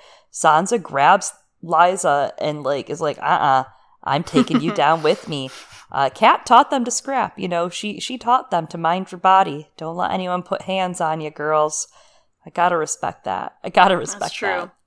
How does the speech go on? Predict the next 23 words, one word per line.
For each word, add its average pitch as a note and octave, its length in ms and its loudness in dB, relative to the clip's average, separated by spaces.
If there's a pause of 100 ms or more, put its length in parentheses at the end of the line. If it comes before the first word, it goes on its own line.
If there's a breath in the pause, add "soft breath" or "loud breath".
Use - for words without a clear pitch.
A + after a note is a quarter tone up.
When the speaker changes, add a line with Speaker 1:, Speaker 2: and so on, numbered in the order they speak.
(100)
Speaker 2:
Yeah, G#3 340 -4 (260)
yeah. F3+ 340 -10 (640 soft breath)
Shows - 420 -16
that. E3+ 260 -8 (280)
Catelyn C#4 380 0
urges G#3 320 -6
Brienne, F3 460 -10
"All F3 40 -12
right, E3+ 200 -14
when E3+ 120 -14
we F3 100 -20
escape, - 300 -16
you - 60 -20
gotta D#3+ 220 -12
walk. E3+ 420 -6 (160)
Speaker 1:
Wow. E3+ 260 -12
Speaker 2:
You E3 60 -20
gotta E3 120 -18
walk C#3 260 -14
s-, - 100 -20 (220)
easy G3 320 -14
and G3 120 -16
slowly. F#3+ 540 -12